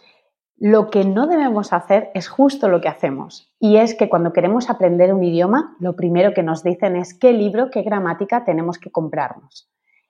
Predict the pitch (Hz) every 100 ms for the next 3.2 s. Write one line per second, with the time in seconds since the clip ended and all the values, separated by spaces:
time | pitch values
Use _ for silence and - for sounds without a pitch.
0 | - 247 - 226 185 175 226 202 170 -
1 | - 156 160 151 147 - 143 - _ _
2 | 214 - 226 214 - - _ 208 214 214
3 | -